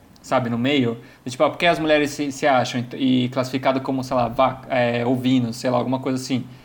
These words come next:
É, bovinos. É, por que todo homem é, sabe, umas perguntas em classificação répteis. E eu fico, não sei, não sei se é proposital pra fazer um gra-, um gracejo e ao mesmo tempo cair num estereótipo, e eu não sei se ao mesmo tempo a pessoa clicou numa classificação errada na pressa, porque tanto faz, tá ligado?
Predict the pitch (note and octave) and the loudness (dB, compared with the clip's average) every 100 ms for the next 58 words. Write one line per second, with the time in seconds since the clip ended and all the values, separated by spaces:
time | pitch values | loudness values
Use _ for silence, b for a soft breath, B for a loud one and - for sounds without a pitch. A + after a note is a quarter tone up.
0 | b b - C3 C#3+ C3 C3 A2+ - b | b b -4 0 2 2 2 0 -6 b
1 | b b C3+ C3 C3 C3 C#3 C#3+ F#3 F#3 | b b 0 4 4 2 -2 -2 -2 -2
2 | E3+ D3+ D3 D3+ D3 C#3+ C#3 C#3 C3+ C3+ | 0 2 2 2 0 0 2 2 2 0
3 | B2+ B2 A#2+ A#2 A#2 A#2+ C#3 A#2+ A2+ A2+ | 0 0 0 -2 -6 -2 0 0 -2 -8
4 | - - C3+ C#3+ C#3+ C3+ C3+ C3+ - - | -14 -6 -4 -2 -4 -2 -2 -2 -2 -4
5 | E3+ D#3+ C3+ - A#2+ C#3+ F3+ E3+ D#3+ - | -2 0 0 -2 -2 -2 -4 -6 -8 -10
6 | b b b - - G3+ A3+ D#4 C4 F#3 | b b b -20 -8 -6 -2 0 -2 -4
7 | F#3+ C4+ A#3+ A3 F3 D#3+ C#3 C3 D3+ C#3+ | -4 0 0 0 0 0 0 4 4 4
8 | C3 C3 B2 B2 B2 C3+ C3 A#2+ B2 A#2 | 0 0 0 0 0 0 -2 -2 0 -2
9 | - C#3 B2 B2 B2 A#2+ A#2+ B2 B2 B2 | 0 0 2 0 0 -2 -4 -4 -2 -2
10 | B2 B B B - B2+ C3 B2+ - C#3+ | -4 B B B 0 2 2 0 0 2
11 | B2+ C3+ F#3 G#3 - C#3 C3 F3 E3+ F3 | 4 6 6 2 -4 -8 -6 -4 -4 -4
12 | F#3 F#3+ F#3 E3+ F3 F3+ F3+ E3 F3+ E3 | -4 -2 -2 -4 -4 -6 -6 -6 -4 -4
13 | F3 F#3 F3 F3 D#3+ - D#3 C3+ D#3 C3+ | -4 -2 -2 0 -2 -2 -4 -2 -2 0
14 | C#3+ C#3+ C3+ D3 D3+ - E3+ - A3+ - | 0 0 0 -2 -2 -6 -6 -6 -8 0
15 | E3+ D3+ C3 - B2 C#3+ C3 A#2 | 2 2 0 -4 0 2 2 0